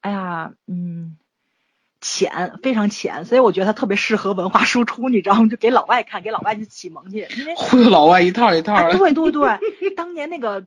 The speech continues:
Speaker 1: 就是《大圣归来》的时候，对吧？就是因为可能咱们看《西游记》就是各种版本特别多，所以我觉得就是你看得多，你要求就会多，然后你就会从里面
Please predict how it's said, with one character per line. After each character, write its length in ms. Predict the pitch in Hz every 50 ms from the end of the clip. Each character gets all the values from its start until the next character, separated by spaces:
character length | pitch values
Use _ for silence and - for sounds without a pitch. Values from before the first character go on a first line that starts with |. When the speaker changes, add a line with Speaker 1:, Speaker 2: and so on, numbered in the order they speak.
| _ _
Speaker 1:
就 100 | - 302
是 200 | 262 247 262 226 _ _ _ _ _ -
《大 140 | 320 294
圣 160 | - 294 277 269
归 160 | 302 320 320
来》 200 | 294 240 226 254
的 120 | 311 320
时 160 | - - 180
候， 240 | 160 156 190 190 185
对 100 | 185 202
吧？ 260 | 175 185 180 180 170
就 140 | 170 - 311
是 220 | 302 311 247 226 _ _ _ _ - _ _ _ _ _
因 200 | - 233 311 330
为 80 | 339
可 120 | 339 339 226
能 140 | 180 170 185
咱 140 | - -
们 80 | - 214
看 180 | 233 - 285 247
《西 120 | - - 277
游 140 | 277 285 294
记》 360 | - 294 254 214 185 160 131 -
就 120 | - 226
是 140 | - 220 202
各 220 | - - 302 302
种 140 | 226 226 226
版 180 | 226 - 233 240
本 160 | 202 160 175
特 300 | - - - 330 254 180
别 180 | - 139 -
多， 360 | 139 - 151 156 151 143 143 -
所 140 | - 269
以 60 | 311 320
我 140 | 254 156
觉 100 | - 151
得 140 | 139 220 262
就 100 | - 269
是 200 | 240 247 226 220 _ _ _ _ _ _ _
你 80 | - -
看 200 | - - 359 339
得 100 | 233 175
多， 200 | - 165 170 180
你 100 | 170 156
要 120 | 208 233 -
求 120 | - 233
就 100 | 170 156
会 140 | 151 160 143
多， 360 | 143 151 151 147 151 147 139 -
然 120 | 170 185
后 140 | 214 240 233
你 520 | 208 190 180 165 170 185 180 165 160 185
就 160 | 190 - 302
会 300 | 262 277 254 226 202 - _ -
从 180 | - 202 214
里 80 | 240 208
面 220 | 156 151 147 151